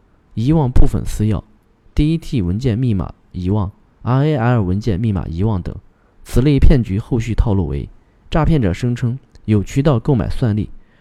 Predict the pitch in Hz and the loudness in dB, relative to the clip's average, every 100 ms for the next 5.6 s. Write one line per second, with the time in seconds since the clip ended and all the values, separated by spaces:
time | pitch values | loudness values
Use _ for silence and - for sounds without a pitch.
0 | - - 151 143 90 92 147 143 82 - | -8 0 4 4 4 2 0 0 -2 -2
1 | 95 95 - - - - _ _ _ _ | -2 4 4 2 -6 -16 _ _ _ _
2 | _ - 127 113 110 - 139 87 - - | _ -2 0 0 -4 -2 0 0 -2 -2
3 | 110 - - _ _ _ - 170 139 110 | -2 -6 -16 _ _ _ -6 0 2 2
4 | 165 151 151 147 131 - 113 - - 147 | -2 0 0 0 -4 -6 -8 -8 -4 0
5 | 104 - - 123 107 90 | 0 -2 -2 -2 -2 -4